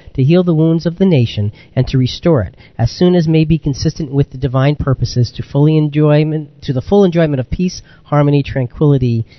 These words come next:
and union." A-, and again, Jonathan, the, the reference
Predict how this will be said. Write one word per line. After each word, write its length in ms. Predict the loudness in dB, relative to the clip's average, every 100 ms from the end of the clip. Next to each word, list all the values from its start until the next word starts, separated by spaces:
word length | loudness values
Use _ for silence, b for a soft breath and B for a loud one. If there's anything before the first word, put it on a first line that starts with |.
| b
and 200 | -4 0
union." 380 | 2 2 0 -8 -18 B B B -6
A-, 200 | -4 0
and 100 | 0
again, 460 | 2 2 2 0 -4 b b
Jonathan, 480 | 0 0 0 -2 -4 -6
the, 320 | -2 0 0 -4 -12
the 240 | -2 0
reference 580 | 2 0 0 -2 -4 -4